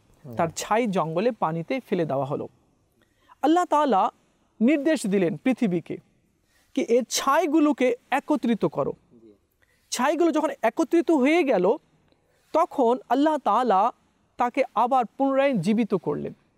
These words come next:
Speaker 2: আর জীবিত করে জিজ্ঞেস করলেন, "তুমি এমনটি কেন করলে?" বলল, মওলা, শুধু তোমার ভয়।
Speaker 1: আল্লাহ।
Speaker 2: কেননা আমি জানি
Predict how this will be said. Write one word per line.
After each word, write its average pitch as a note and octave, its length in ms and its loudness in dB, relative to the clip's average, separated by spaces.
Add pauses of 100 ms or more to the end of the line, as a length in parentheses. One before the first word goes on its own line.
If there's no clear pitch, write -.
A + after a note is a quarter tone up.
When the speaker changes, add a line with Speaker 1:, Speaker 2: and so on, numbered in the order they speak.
(760)
Speaker 2:
আর B3 200 0
জীবিত D4 320 0
করে D4+ 260 2
জিজ্ঞেস A3+ 420 -2
করলেন, C#4 340 2
"তুমি C#4+ 220 -2
এমনটি C4 400 -2
কেন B3+ 280 -2
করলে?" D#3+ 300 -4
বলল, - 960 -16
মওলা, D#3+ 320 -6
শুধু F3+ 340 -6
তোমার F#3 260 -2
ভয়। - 280 -12 (960)
Speaker 1:
আল্লাহ। A2 260 -16 (360)
Speaker 2:
কেননা D4+ 220 -6
আমি C4 260 -2
জানি B3 440 -4